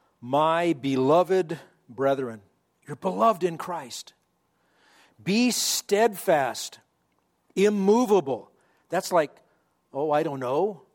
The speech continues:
one Lord, one faith, one baptism, one God and Father who is over all and through all and in all. Be steadfast,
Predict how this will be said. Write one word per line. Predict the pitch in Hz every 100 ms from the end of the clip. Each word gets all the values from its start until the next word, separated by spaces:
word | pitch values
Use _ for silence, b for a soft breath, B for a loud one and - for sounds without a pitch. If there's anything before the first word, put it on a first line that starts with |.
| _ _
one | 110 123 135
Lord, | 127 139 143
one | 127 127
faith, | - 139 151 -
one | 123 117
baptism, | 127 135 - 143 151 139
one | 123 127
God | 127 123
and | 123 117
Father | 131 135 143
who | 127 117
is | 113
over | 127 135 123
all | 139
and | 127
through | 120 143 143
all | 135 143 139
and | 131
in | 135 143
all. | 156 - B B B
Be | 117 202
steadfast, | 180 - - 220 240 208 175 131 -